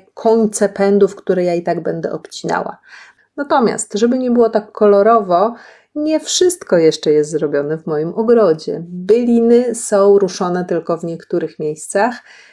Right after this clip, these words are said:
Widać, że już się zieleni, już tu przydałoby się zrobić porządek,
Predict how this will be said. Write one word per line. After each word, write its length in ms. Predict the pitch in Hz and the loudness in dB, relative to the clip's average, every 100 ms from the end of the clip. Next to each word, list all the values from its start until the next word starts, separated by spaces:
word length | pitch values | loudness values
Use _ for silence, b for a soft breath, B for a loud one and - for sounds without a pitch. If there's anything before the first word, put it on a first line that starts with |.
| b | b
Widać, 560 | 185 226 220 196 190 180 | -6 -2 -2 0 0 0
że 140 | 190 | 0
już 220 | 185 190 - | 2 0 -2
się 220 | - 185 | -4 -2
zieleni, 720 | 185 190 180 170 170 170 170 | 0 0 2 2 0 -4 -4
już 340 | 170 170 - | -6 -8 -10
tu 100 | - | -10
przydałoby 920 | 180 - - 165 165 208 190 170 180 180 | -10 -10 -6 0 2 2 4 4 2 -2
się 200 | - 160 | -2 -10
zrobić 400 | - 165 156 - | -8 -8 -8 -12
porządek, 680 | 160 151 147 139 170 233 | -10 -8 -8 -6 -4 -4